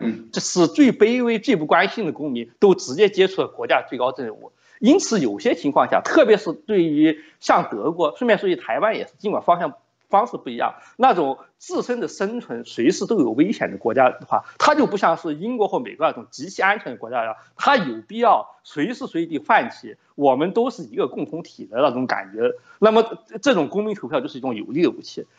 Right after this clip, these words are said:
Speaker 2: 台湾的公民投票跟地方选举加在一起，可能还有另外一个因素，就是说它能够把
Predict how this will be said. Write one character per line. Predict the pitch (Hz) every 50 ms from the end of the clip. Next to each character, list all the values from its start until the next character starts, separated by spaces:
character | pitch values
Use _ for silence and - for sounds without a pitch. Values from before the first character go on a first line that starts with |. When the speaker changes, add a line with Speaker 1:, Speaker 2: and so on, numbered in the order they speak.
| _ _ -
Speaker 2:
台 | - - 190 170 240
湾 | 285 359 415 392
的 | 240
公 | - 233 247 226
民 | 214
投 | 202 - 185
票 | 175 156
跟 | 151 220 214 202
地 | - 269 247
方 | 247 220 196
选 | - 143 143 143
举 | 110 104 - _ _ _
加 | - 185 208
在 | 220 202
一 | 170 156
起， | 147 - - 120 - _ _ _ _
可 | - - - 160
能 | 190 226
还 | 208 254
有 | 220 165
另 | 180 233 269
外 | 262 202
一 | 127 -
个 | 107
因 | - 113 113 120
素， | - - - - _ _ _ _ _ _ _ _ _ _ _ _ -
就 | - 302
是 | 247
说 | - 247 240
它 | 247 - - 285 302 294
能 | 247 - 113 117 202
够 | 311 277 214
把 | 156 131 107 104 104 113 - - _